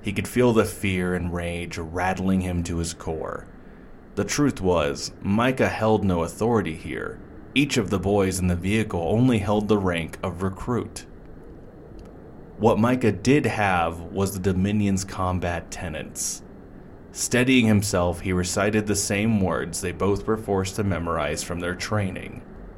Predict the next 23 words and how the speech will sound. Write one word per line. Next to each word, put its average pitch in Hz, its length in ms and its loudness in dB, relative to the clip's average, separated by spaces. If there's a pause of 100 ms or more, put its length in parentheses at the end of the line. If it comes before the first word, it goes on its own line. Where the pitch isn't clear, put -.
(580)
Tenet 120 340 2
number 120 260 6
seven, - 640 -2 (380)
"In 95 160 2
the 87 160 0
absence 92 500 0
of 92 140 0
a 90 40 0
superior 92 600 -2
officer, 95 520 0
we 87 140 -2
are 90 120 0
to - 100 -6
let 87 200 -4
God 90 360 2
show 87 260 0
us 87 140 -2
the 87 120 -6
way." 85 460 -4 (1000)
This 101 200 -2
gave 101 160 2
Jonah 92 280 4
pause. - 600 -2